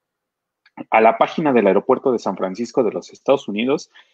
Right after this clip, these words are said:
y elegí esta última porque ya habíamos hablado acerca del ataque de Pemex, ¿no? Y hay muchas empresas, hay muchas compañías, hay muchas personas que, pues, no entienden o no saben cómo funcionó o no saben cómo fue ese ataque. Yo creo que incluso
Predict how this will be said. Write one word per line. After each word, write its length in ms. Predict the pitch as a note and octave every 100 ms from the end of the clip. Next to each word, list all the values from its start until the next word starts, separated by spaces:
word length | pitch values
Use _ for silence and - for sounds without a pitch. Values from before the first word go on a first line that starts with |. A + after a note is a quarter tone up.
| -
y 560 | D3 F3+ A3+ A#3 A#3 -
elegí 500 | - C#3+ C#3 A3+ A#3
esta 300 | A#3 G#3+ -
última 680 | F#3+ G3+ G3 G3+ F#3 F3+ F#3+
porque 640 | - G3 B3+ - D#3 D3+ F#3 - - _ _ _ _ -
ya 140 | B2+ A3
habíamos 400 | B3 B3+ A#3 -
hablado 380 | A#2 C3 C#3+ D#3
acerca 420 | - C3 C3 C#3+
del 160 | A2
ataque 380 | F#2+ - G#2+ -
de 100 | G2+
Pemex, 480 | - G#2+ F2 D#2+ -
¿no? 300 | A2 C#3+ F3
Y 140 | - C#3+
hay 120 | F3
muchas 400 | E3+ E3+ E3 -
empresas, 560 | F#2 - D#3+ D#3 C3
hay 100 | C3+
muchas 300 | A#2+ A#2 B2
compañías, 680 | - F#2+ F2+ C3+ E3 D3+ D3
hay 80 | B2
muchas 340 | A#2+ B2 B2+
personas 500 | - D3+ E3 B2+ C#3+
que, 120 | - B2+
pues, 360 | - B2 - - - -
no 280 | - D#3+ G#3
entienden 800 | F#3+ E3 - D3+ E3+ D#3+ B2+ A2
o 80 | A2+
no 160 | C3+ D#3
saben 400 | - E3 D#3 C#3
cómo 260 | C#3+ D3+
funcionó 840 | D3+ A#2+ G#2+ G#2 A#2+ A2 B2 D#3 B2
o 40 |
no 140 | A#2+
saben 320 | C#3+ E3 E3 D3+
cómo 340 | D3+ D#3 D3+
fue 300 | - D#3+ E3
ese 220 | D#3 -
ataque. 420 | C#3 - F3+ - F2+
Yo 120 | C#3
creo 140 | F#3+ F#3
que 100 | D#3
incluso 540 | B2 C#3+ D3+ - -